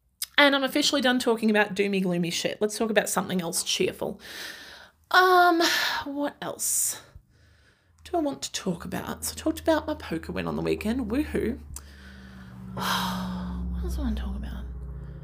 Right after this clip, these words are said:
Birthdays. September is a very birthday month for my, uh, my family, my friends. I went to a birthday,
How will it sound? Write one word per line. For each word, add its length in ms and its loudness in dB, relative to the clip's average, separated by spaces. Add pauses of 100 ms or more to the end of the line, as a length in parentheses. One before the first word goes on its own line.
(280)
Birthdays. 1120 0 (180)
September 680 2
is 260 4
a 80 6
very 400 4
birthday 560 0
month 580 -2 (840)
for 220 -6
my, 480 2
uh, 220 -2
my 120 -8
family, 440 2
my 120 0
friends. 480 2
I 100 -4
went 240 2
to 140 -2
a 60 4
birthday, 800 4